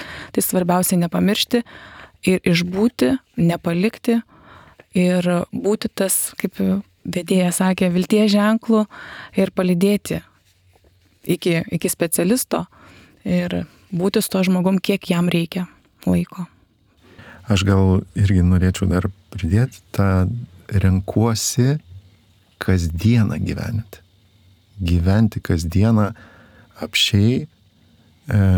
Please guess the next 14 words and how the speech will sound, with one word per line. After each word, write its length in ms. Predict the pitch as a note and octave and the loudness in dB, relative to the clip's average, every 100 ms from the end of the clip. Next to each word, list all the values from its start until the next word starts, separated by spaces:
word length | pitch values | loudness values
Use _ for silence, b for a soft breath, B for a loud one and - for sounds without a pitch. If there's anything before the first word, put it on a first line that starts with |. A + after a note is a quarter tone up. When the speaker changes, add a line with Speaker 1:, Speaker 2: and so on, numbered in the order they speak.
| F2+ F2 - _ | 2 0 -6 _
Speaker 2:
kad 400 | - F#2 F2 - - - - _ _ _ _ - | -4 -4 -4 -10 -20 -20 -20 _ _ _ _ -10
iki 300 | G#2 - A2+ | -8 -4 -4
tos 260 | - F#2+ | -2 -6
krizės 460 | - G2 F2 F2 - | -4 -2 0 -2 0
net 240 | G2+ F#2+ _ - | 0 0 _ -6
neprieiti. 580 | G2 F#2+ - B2+ E3 - _ _ _ _ _ _ _ _ _ _ | -4 -4 -4 -6 -6 -14 _ _ _ _ _ _ _ _ _ _
Tai 140 | G2 F#2 F#2 - _ | 0 0 0 -6 _
jeigu 320 | G2 G2+ F#2+ | 0 2 4
mes 400 | F#2 G2 G2+ - - b b b b b b b | 4 4 2 0 -8 b b b b b b b
rinksimės 640 | - G#2 A#2+ - G#2 F2+ - | -4 2 2 2 0 0 -4
kasdieną 600 | - F2+ E2+ F#2+ A2 F2 D#2+ | -4 -2 2 2 4 4 2
gyventi, 640 | E2 D#2+ F2 A#2 A2+ D#3+ - _ b b b b b b b _ | 0 0 2 0 0 -2 -4 _ b b b b b b b _
tai 120 | - E2+ | -2 0
galėsim 480 | F2 F2+ G2+ E2+ | 2 2 0 -4